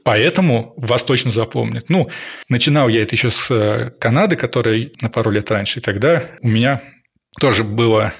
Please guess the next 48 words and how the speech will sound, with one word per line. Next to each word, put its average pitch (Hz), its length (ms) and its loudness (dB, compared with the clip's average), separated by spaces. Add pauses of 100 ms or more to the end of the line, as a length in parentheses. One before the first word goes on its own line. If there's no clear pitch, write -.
(180)
как - 180 0
обычно 143 260 0
мы 113 60 0
сталкиваемся, 113 520 0
когда 104 200 -2
делаем 107 340 0
экспозицию - 500 -2
какую-то, 110 440 -4
у - 20 -4
нас 127 240 -2 (500)
мало 123 240 4
места. 104 440 -2 (180)
И 110 560 -2 (380)
один 120 300 2
зал 196 380 2
у 131 40 0
меня 117 240 2
был, 127 160 0
в - 80 -4
котором 135 300 0
я 101 40 0
хотел 131 280 0
разместить 107 420 -4
много 113 260 0
ночных 107 320 -2
кадров. 101 340 -2
Он 123 60 -2
такой 113 220 -2
темный 107 360 0
зал, 151 520 0
и 139 100 -2
там 120 180 2
можно 117 220 2
было 107 160 0
тоже 104 220 0
сделать 101 260 0
такое 117 180 -6
погружение 110 680 0
в 101 60 -6
ночную 104 380 -2
реальность. 127 640 -2
Кстати, 127 400 -2
вот 131 140 -6
я 139 80 2
абсолютно 123 320 -4
уверен, 147 220 2
что - 180 -2
никто 113 400 -2